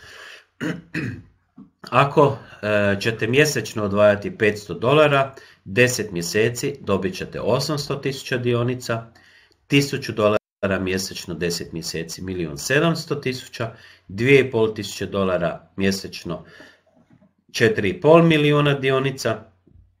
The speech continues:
i pet tisuća dolara mjesečno, devet i pol milijuna dionica.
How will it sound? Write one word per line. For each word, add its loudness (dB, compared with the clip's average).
i -2
pet 6
tisuća -4
dolara 2
mjesečno, -4
devet -2
i -12
pol -6
milijuna -8
dionica. -16